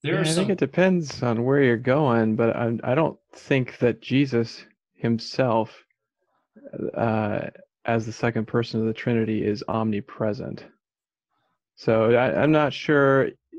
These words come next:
Speaker 2: that after the incarnation, you, you can't separate his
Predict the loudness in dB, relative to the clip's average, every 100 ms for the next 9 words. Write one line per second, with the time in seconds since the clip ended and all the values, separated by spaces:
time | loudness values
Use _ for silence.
0 | -14 -6 0 2 2 0 -4 _ _ _
1 | _ _ _ _ _ _ _ _ _ _
2 | _ -14 -14 -16 _ -2 -2 0 0 2
3 | 0 0 -2 0 0 -2 -2 -2 0 -2
4 | -4 -2 -2 -4 -4 -2 -2 -2 -2 -2
5 | -4 -4 -4 -8